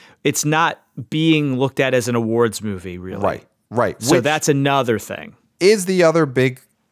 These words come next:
Speaker 2: part of why he had that three movie run. Because even now, retroactively, everyone wants to say, "Oh, American Hustle stinks. We all hated it."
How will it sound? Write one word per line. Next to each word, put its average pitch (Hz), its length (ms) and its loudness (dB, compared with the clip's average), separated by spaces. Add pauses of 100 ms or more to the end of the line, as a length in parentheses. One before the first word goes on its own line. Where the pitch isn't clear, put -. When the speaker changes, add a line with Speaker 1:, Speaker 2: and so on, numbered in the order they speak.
Speaker 2:
part 131 360 2
of 110 180 -2
why 104 600 2
he 123 200 -2
had 107 160 2
that 104 240 0
three 113 200 0
movie 110 360 -2
run. 95 340 0
Because 120 320 -2
even 165 320 0
now, 123 380 2
retroactively, 107 960 0
everyone 101 320 0
wants 98 160 -4
to - 40 -12
say, 104 160 2
"Oh, 120 200 4
American 104 400 -2
Hustle 104 260 -4
stinks. 98 560 -4
We 92 140 -4
all 92 120 2
hated 90 380 -4
it." 90 180 -4